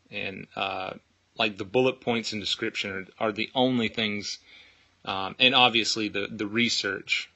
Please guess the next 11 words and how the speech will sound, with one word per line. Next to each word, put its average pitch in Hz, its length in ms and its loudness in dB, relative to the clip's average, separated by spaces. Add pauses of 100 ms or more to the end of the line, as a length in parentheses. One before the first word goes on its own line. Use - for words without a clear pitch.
(120)
but 101 440 -4
that's 123 300 4
the 120 140 -6
only 120 220 0
things 107 380 -4
you 107 120 -2
have 104 220 -2
to - 80 -14
deal 101 260 -4
with 90 280 -10 (1040)
for 101 500 -4